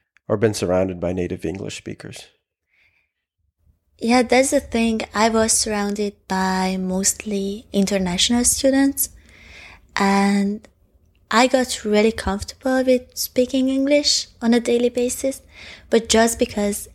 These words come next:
Speaker 2: everyone else around me had, um,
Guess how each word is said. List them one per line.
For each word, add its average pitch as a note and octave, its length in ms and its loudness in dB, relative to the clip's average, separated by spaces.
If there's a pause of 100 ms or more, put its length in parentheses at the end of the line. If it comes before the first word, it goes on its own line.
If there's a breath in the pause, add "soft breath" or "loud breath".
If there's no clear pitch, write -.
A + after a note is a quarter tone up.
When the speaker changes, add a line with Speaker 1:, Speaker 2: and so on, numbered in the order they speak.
(120)
Speaker 2:
everyone G#3 380 2
else F#3+ 480 -4 (600 loud breath)
around G3+ 500 4
me G3 340 0 (1160 loud breath)
had, G3 540 0 (560)
um, F3+ 580 -4